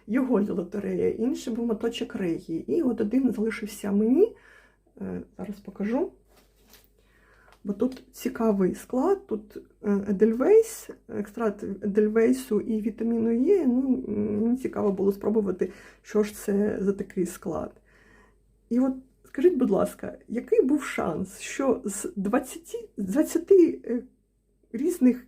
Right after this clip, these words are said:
кольорів обере саме ось цей, котрий в мене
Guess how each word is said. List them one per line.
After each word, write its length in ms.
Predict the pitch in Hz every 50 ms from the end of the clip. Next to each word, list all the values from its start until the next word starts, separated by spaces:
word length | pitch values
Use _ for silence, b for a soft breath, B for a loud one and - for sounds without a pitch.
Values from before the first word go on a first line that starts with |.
| _ _
кольорів 580 | _ - 226 220 254 262 285 381 539 466 - _ b b b b b b b b b b b _ _ _ _ _ _ _ _ _ _ _ _ _ _ _ _ _ _ _ _ _ _ _ _ _ -
обере 500 | 233 214 202 233 254 285 349 370 359 -
саме 540 | - - - - 254 285 349 370 370 370 359 - -
ось 300 | - 247 262 262 - - - _ _ -
цей, 360 | - - - 240 320 381 392
котрий 440 | 381 - - 269 262 - 262 254 240
в 120 | 214 202 - - - _ _ _
мене 500 | - 202 202 202 233 285 311 302 254 254